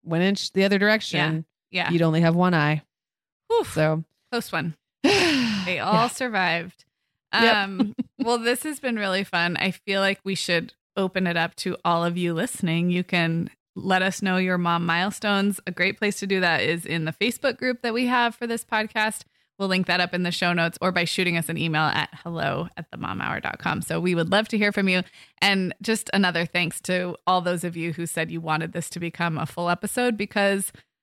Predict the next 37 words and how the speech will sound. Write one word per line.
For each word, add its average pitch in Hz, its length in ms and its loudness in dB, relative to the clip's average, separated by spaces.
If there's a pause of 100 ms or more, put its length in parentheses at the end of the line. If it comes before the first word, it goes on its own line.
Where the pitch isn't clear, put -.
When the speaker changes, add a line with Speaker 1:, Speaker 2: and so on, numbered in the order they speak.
(220)
Speaker 2:
we'll 214 100 2
be 285 120 2
honest, 302 440 4
right 214 140 2
now, 233 180 2
coming 226 300 2
up 226 140 2
with 233 160 -4
content 262 380 2
ideas 190 720 2
is, 185 540 -4
um, 202 380 2
interesting. 214 600 -2 (300)
Speaker 1:
Yeah, 254 300 2
it's - 180 0
been, 247 220 4
it's 233 200 0
been 262 120 2
a 247 80 4
little 247 160 6
tricky. 294 320 0
We're 262 100 4
a 214 60 4
little 208 160 6
spacey 247 580 2
and, 175 300 4
and 170 160 4
we 180 80 6
don't 196 240 4
know 190 240 4
necessarily 202 520 2
what 185 120 4
everyone 180 280 4
wants 175 200 2
to 170 80 -2
hear. 180 260 4
So 151 320 4